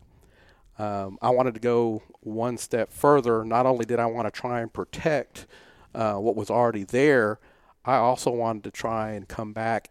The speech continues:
and rebuild portions of the island that had been lost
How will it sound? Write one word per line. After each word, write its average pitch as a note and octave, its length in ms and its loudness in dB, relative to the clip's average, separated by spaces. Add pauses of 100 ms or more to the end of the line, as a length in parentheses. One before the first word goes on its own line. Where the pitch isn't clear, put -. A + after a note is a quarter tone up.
and G#2+ 420 -6
rebuild A#2+ 680 0 (520)
portions C3 460 -2
of G#2+ 100 -2
the - 80 -4
island A2 520 -2
that G2+ 220 -8
had G2+ 200 -6
been G2 200 -8
lost G#2 520 -4